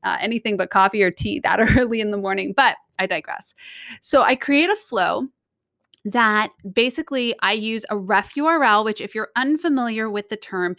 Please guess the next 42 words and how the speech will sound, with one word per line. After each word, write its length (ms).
is 120
just 220
a 60
U 240
R 200
L 200
that 160
connects 340
directly 640
to 460
the 100
flow 500
that 320
goes 240
into 160
ManyChat. 460
They 80
click 340
on 160
this 200
ref 260
U 80
R 180
L, 200
it 160
takes 280
them 200
in. 240
I 80
give 240
them 240
a 80
brief, 420
like, 220
"Here's 360
what 180
to 100
expect. 580
Click 240
here 220
to 80
register." 640